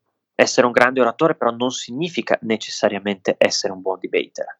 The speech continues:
Obama era un grande oratore, un grandissimo oratore, forse uno dei più grandi di tutti i tempi, ma non era un eccellente debater. Nelle famose primarie del duemilaotto Hillary Clinton lo mise in difficoltà in diversi confronti.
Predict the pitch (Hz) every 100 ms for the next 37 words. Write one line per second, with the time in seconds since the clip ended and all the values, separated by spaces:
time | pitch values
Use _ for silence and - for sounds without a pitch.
0 | _ - 110 156 135 104 101 110 135 123
1 | 101 101 98 101 101 110 113 151 - 113
2 | 107 165 190 165 - 139 143 127 110 117
3 | 135 131 110 - - 90 - - _ _
4 | 101 101 98 113 160 135 110 110 92 87
5 | 113 120 - - - - _ - 104 -
6 | 120 131 - 107 110 117 107 101 101 117
7 | 131 156 117 104 101 95 135 127 110 107
8 | 107 104 - 104 98 117 110 104 135 -
9 | - 98 - 104 104 -